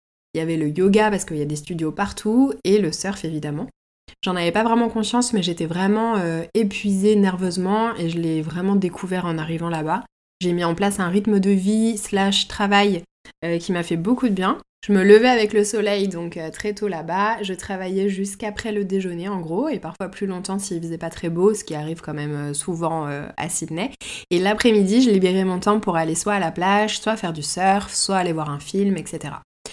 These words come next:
Comme le décalage horaire est assez grand, c'est environ, euh, dix heures entre Sydney et la France.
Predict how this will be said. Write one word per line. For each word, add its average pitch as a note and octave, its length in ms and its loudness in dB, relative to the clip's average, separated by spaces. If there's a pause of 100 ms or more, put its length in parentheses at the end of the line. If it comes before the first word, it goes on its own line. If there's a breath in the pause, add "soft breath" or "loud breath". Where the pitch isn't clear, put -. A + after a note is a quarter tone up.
(220 loud breath)
Comme B3 200 6
le A#3 80 8
décalage F#3 400 6
horaire G3 240 2
est F3 160 0
assez G#3 320 0
grand, F#3 280 0
c'est C4 140 -4
environ, E3+ 640 -2
euh, D#3 220 -4
dix F#3 300 0
heures G3 180 4
entre E3+ 360 -2
Sydney F#3 320 -2
et - 20 -4
la D3+ 120 -4
France. C4 360 -4